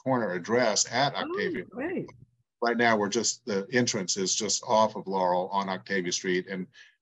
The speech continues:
Speaker 1: we also, there's also a restaurant in our building called Scrambled. So you can have a brunch at Scrambled and, uh, come to the bookstore. You can w-, come in the bookstore while you're waiting for your table if you need to wait, or you come in afterwards and, uh,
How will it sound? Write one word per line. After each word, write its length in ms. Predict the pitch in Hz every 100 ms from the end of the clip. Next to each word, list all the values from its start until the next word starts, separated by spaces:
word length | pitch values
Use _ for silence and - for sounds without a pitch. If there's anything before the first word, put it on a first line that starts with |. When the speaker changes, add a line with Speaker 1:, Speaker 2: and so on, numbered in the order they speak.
| _
Speaker 1:
we 140 | 120 110
also, 320 | 107 104 104
there's 240 | 104 104
also 260 | 120 113 120
a 80 | 98
restaurant 540 | 90 107 117 - 98
in 80 | 104
our 120 | 95 85
building 440 | 95 90 95 92
called 240 | 98 87
Scrambled. 600 | - - 107 107 92 85 -
So 80 | 95
you 160 | 90
can 360 | 90 92 87 90 - _ _ _
have 200 | 104 101
a 220 | 98 92 87
brunch 500 | - 113 113 - - -
at 160 | 98 - _ -
Scrambled 560 | - - 113 113 110 107
and, 340 | 98 90 90 92
uh, 320 | 90 90 87 - _ _ _ _ _
come 160 | 113 101
to 80 | 98
the 80 | 87
bookstore. 440 | 107 107 110 101
You 100 | 101
can 120 | 107 98
w-, 140 | 104
come 140 | 120 113
in 60 |
the 60 | 95
bookstore 380 | 87 - - 101
while 140 | 95 95
you're 100 | 90
waiting 280 | 98 95
for 100 | 92
your 120 | 92 87
table 360 | 104 95 87
if 120 | 87 92
you 60 |
need 160 | 90 90
to 80 | 90
wait, 280 | 95 92
or 120 | 85 87
you 60 | -
come 140 | 101
in 120 | 95 92
afterwards 640 | 95 92 95 90 87 -
and, 220 | 90 85
uh, 220 | 87 90